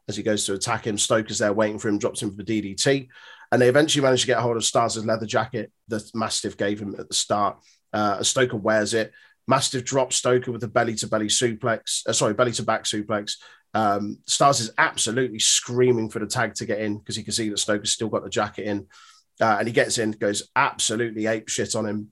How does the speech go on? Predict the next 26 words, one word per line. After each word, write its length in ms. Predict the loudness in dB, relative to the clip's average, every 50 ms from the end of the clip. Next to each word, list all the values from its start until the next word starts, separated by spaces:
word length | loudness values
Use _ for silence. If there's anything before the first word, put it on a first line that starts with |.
| _ _
uh, 380 | -2 0 0 0 -2 -4 -4 -2
like, 260 | 0 0 0 -2 -4
just 360 | -6 -6 -2 -2 -2 -4 -6 _ -10
completely 440 | -8 -6 0 2 2 2 2 0 0
snaps. 520 | 0 0 2 0 -2 -2 -4 -6 -8 -8 -10 -14 -20 -20 -20 -10 _
Um, 600 | 0 2 4 4 4 2 0 -2 -6 -8 -10 -12 _ _ _ _ _ _ _ _ _ _ _ _ _ _ _ _ _ -12 0 2
and 180 | 4 4 4 4
then, 580 | 4 4 4 4 4 2 2 0 -2 -2 -4 -8 -12 _ _ _ _ -2
like 180 | 0 0 2 2
a 60 | 2
man 320 | 4 4 6 4 4 2
possessed, 420 | 0 -2 0 2 2 2 2 2 4
gets 240 | 4 4 4 2
him 80 | 0 0
up 160 | 0 0 -2
for 140 | -4 -4 -4
a 40 | -2
power 340 | -2 -2 0 0 0 0 0
bomb. 380 | 0 0 0 -2 -4 -8 -14 _ _ _ _ _ _ -6
Looked 300 | 0 2 2 2 4 2
like 160 | 0 0 2
he 80 | 4
almost 380 | 4 4 6 6 4 2 2 0
dropped 320 | 0 0 0 0 0 0
him, 160 | 0 0 0 0
but 340 | 0 2 2 2 2 0